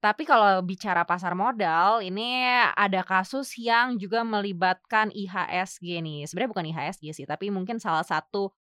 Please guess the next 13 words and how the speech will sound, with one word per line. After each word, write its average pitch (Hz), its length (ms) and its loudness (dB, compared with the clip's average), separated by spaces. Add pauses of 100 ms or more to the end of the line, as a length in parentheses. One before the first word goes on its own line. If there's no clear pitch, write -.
(160)
bandar 190 840 0
dalam 180 240 0
tanda 180 240 0
kutip - 400 -4
begitu 180 320 -4
ya, 185 160 4
kalau 175 160 2
teman-teman 170 480 -6
ingat 175 640 -2
kasus 196 640 -2
dari 175 320 -4
Asabri. 175 880 -2
Nah, 117 320 -4